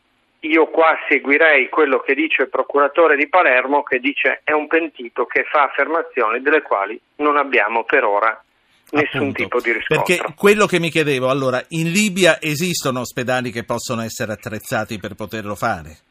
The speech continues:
Speaker 1: Allora, teoricamente sì,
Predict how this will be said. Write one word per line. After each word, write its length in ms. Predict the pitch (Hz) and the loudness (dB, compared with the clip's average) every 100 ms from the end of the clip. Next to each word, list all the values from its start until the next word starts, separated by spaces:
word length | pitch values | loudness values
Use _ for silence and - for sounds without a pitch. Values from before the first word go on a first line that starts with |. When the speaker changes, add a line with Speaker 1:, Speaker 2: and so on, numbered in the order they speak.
| - _ - - - - | -20 _ -20 -20 -20 -8
Speaker 1:
Allora, 380 | 139 139 117 113 | -2 0 -2 -4
teoricamente 1080 | - 151 165 139 135 135 190 175 - 123 113 _ _ _ _ - - | 0 2 2 0 -2 0 0 -2 -2 -2 -4 _ _ _ _ -10 -4
sì, 300 | 190 190 | -2 -2